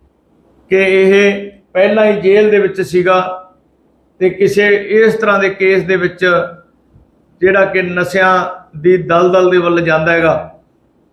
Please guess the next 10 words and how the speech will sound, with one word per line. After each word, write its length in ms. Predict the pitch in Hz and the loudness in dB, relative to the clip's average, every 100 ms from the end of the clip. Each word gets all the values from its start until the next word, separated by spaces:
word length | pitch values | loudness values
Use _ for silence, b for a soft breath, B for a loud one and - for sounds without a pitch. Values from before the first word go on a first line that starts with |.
| - | -2
ਪਰ 160 | 185 196 190 190 - _ - | 0 2 0 -2 -14 _ -10
ਉਸ 280 | 196 208 208 - | -2 0 0 0
ਤੋਂ 140 | 208 170 | -2 0
ਬਾਅਦ 460 | 175 196 190 - - _ _ _ _ _ _ _ 139 | 0 0 0 -4 -16 _ _ _ _ _ _ _ -14
ਜਦੋਂ 400 | 135 190 196 196 - - _ _ - | -4 -2 0 0 -2 -8 _ _ -6
ਅੱਗੇ 380 | 175 175 196 208 151 - - _ _ _ _ | -6 -2 0 2 0 -4 -16 _ _ _ _
ਇਨਵੈਸਟੀਗੇਸ਼ਨ 880 | 160 165 165 190 - 220 202 190 185 | -10 -6 -2 -2 -4 -4 -2 -2 -2
ਹੁੰਦੀ 360 | 170 170 175 180 | -4 -2 0 2
ਹੈ 120 | 170 - - _ _ _ _ _ | 0 -2 -10 _ _ _ _ _
ਤਾਂ 180 | 175 180 | -2 -2